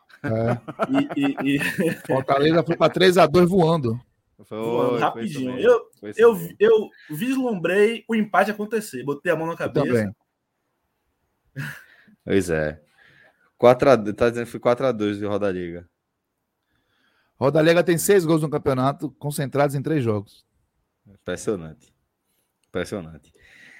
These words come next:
Speaker 3: É, bom, mas é o seguinte, é, vamos, vamos, Rodrigão, pode baixar aí a, o nosso, nossa tabela desses últimos confrontos.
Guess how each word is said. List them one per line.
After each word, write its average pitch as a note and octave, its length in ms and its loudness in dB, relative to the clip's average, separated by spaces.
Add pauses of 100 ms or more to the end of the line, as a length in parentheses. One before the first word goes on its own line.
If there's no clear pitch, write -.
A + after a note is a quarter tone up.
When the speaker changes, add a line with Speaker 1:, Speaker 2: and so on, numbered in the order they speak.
(140)
Speaker 3:
É, A#2 600 6 (920)
bom, D3+ 320 4
mas F#3 220 4
é A3 40 -8
o - 20 -10
seguinte, C#3+ 600 -6 (160)
é, G#2 640 -8
vamos, B3+ 720 -2
vamos, E3 460 -8
Rodrigão, E3+ 440 -2
pode G3+ 380 -6 (100)
baixar D#3 540 0
aí B2+ 500 -2
a, G2+ 800 -8 (1500)
o A2+ 120 -18
nosso, G#2+ 520 -8
nossa G#2 240 -16
tabela G2+ 400 -6
desses F#2+ 360 -14
últimos G2 320 -20
confrontos. G2 600 -18